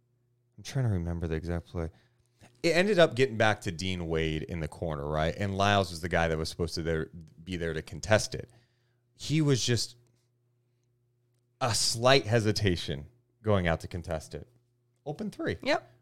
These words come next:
Speaker 1: Open three.
Speaker 2: Open
Speaker 1: There, there
Speaker 2: enough
Speaker 1: was another
Speaker 2: three.
Speaker 1: one, and this is, this is where Cy, we, this is the other issue I felt like tonight, is when you have Garland and Mitchell, two guys that can legit handle, ha-, are, s-, are threats to score at all three levels and can pass,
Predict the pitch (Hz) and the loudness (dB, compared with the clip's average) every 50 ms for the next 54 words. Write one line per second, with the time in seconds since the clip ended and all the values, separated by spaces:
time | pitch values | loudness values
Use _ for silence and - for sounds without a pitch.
0 | _ - 175 - 208 202 175 226 220 175 127 - - 247 247 - 165 175 262 254 | _ -6 0 2 2 2 4 6 6 6 8 10 10 10 10 12 10 10 10 10
1 | 247 254 262 - 175 - 175 165 170 180 175 170 165 147 139 135 143 139 131 135 | 10 12 12 12 10 8 8 10 10 12 12 12 12 10 10 10 8 8 6 6
2 | 139 135 - 135 127 110 120 123 - - 135 117 110 117 123 123 120 113 110 - | 4 4 4 2 2 4 2 2 2 2 0 0 4 6 8 10 10 10 8 6
3 | - - - 127 131 131 127 117 - - 107 117 120 - - 107 113 117 113 - | 4 6 8 10 10 10 10 10 8 6 6 6 6 6 4 2 0 0 0 0
4 | - 107 101 110 113 117 107 104 101 98 - - 104 95 90 - - 95 87 90 | -2 -2 2 4 4 4 4 4 2 2 0 0 0 -2 0 0 0 0 0 0
5 | 87 - - 92 92 92 92 87 82 - - 92 87 82 - - - - - - | -2 -2 -2 0 2 4 4 4 4 2 0 -2 -2 -2 -6 -12 -20 -20 -20 -20
6 | - - 107 110 113 113 113 107 87 90 107 107 107 107 101 98 95 87 - - | -10 -6 -2 2 4 6 6 6 6 6 6 8 8 8 6 4 2 0 -2 -2
7 | - 98 98 101 101 98 95 95 90 87 95 92 - - - 98 90 82 85 - | 0 2 2 4 4 4 4 2 2 4 4 4 2 2 2 2 2 2 0 -2
8 | - - - 110 104 90 98 90 92 90 87 90 82 90 85 80 - 101 87 78 | -4 -4 -2 0 0 2 2 4 4 4 4 4 4 2 0 0 -2 -4 -4 -4
9 | - - _ _ - 95 98 95 76 76 85 95 107 107 - - - 113 104 98 | -6 -12 _ _ -4 -2 -2 -2 -2 -2 0 2 4 4 2 0 -4 -6 -4 -4
10 | 95 92 87 87 85 82 80 - - - _ _ _ _ - 107 107 - - 98 | -4 -2 -2 -2 -2 -2 -4 -6 -14 -20 _ _ _ _ -2 0 0 2 2 0
11 | 101 98 - - - - - - - 107 101 - - 110 110 113 110 - - - | -2 -2 -4 -6 -6 -6 -6 -2 -2 -2 -2 -2 -2 2 2 2 2 2 -2 -4
12 | - 98 - - - 117 107 104 101 - - 95 104 101 98 - 107 101 92 92 | -4 -4 -4 -2 2 4 6 6 6 6 6 4 4 4 2 0 -2 -2 0 0
13 | 92 92 87 92 90 - - 98 98 98 101 - - 95 85 - - 110 117 110 | 0 0 0 -2 -4 -2 0 0 2 2 0 -2 -2 -4 -4 0 2 4 6 6
14 | 95 87 85 - - | 6 4 4 0 -2